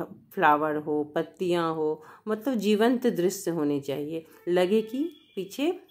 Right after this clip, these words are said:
लाइवलीनेस है, जीवंत है एक दृश्य। तो मैं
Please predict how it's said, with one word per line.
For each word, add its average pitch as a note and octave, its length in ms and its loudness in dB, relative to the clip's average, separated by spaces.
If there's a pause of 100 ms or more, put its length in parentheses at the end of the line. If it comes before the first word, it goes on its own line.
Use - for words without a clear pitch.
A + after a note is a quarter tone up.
(220)
लाइवलीनेस F#3+ 840 4
है, D3+ 140 -6 (300)
जीवंत G3+ 520 0
है D#3+ 220 -2
एक - 180 -8
दृश्य। D3+ 500 -12 (540)
तो G3+ 280 0
मैं G3 400 0